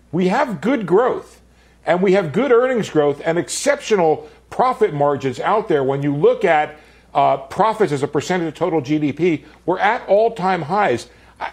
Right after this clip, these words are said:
I'll throw a question back at the group here, Carl. If you knew six months ago or a year ago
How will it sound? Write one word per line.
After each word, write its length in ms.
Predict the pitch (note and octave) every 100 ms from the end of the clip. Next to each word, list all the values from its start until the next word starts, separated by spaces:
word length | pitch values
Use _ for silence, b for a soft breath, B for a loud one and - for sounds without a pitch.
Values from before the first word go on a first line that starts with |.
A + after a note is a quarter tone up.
| -
I'll 160 | -
throw 220 | - F4+ F4+
a 60 |
question 540 | - - B3+ - G#3+ D3
back 280 | F3 F#3
at 140 | F#3 C#3
the 80 | B2+
group 240 | C#3+ C3
here, 160 | A2 F#2
Carl. 340 | G#2+ E2+ D2+ _ b b b b
If 220 | G#3 G3+
you 260 | A3+ E4+ E4
knew 280 | C4 B3+
six 380 | G3+ - A3+ A3
months 260 | F#3+ G3 -
ago 380 | D3 D3 C#3 C#3
or 220 | D#3+ D#3
a 40 | D3
year 360 | C#3 G3 F#3
ago 280 | B2+ G#2 F2+